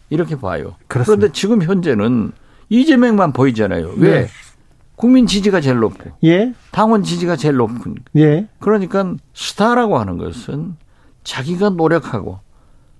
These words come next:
Speaker 1: 당원이 국민이 만들어줘야 됩니다.
Speaker 2: 네.
Speaker 1: 그래서 저는 이번 전당대회에서도 박용진, 강훈식이 단일화해서 세게 한번 붙으면은 스타가 탄생해서, 어?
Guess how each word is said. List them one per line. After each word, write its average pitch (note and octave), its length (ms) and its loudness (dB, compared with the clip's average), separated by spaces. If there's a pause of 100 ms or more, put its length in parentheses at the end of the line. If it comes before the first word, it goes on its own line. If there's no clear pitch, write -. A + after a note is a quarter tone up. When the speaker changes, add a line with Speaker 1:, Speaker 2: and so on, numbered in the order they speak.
(180)
Speaker 1:
당원이 F#3 460 0
국민이 F3 460 -2
만들어줘야 D3+ 640 0
됩니다. E2+ 500 -12
Speaker 2:
네. B2 260 0 (120)
Speaker 1:
그래서 G#3+ 300 -8
저는 C#3 360 -4 (260)
이번 C3+ 240 0
전당대회에서도 A2 960 -4 (720)
박용진, B2 560 0
강훈식이 A2 840 -6 (400)
단일화해서 C3 640 -4 (580)
세게 F#3 400 -2
한번 F3+ 240 0
붙으면은 D3 540 -6 (240)
스타가 D3+ 360 -4
탄생해서, A2+ 640 -6 (600)
어? A#2+ 80 -12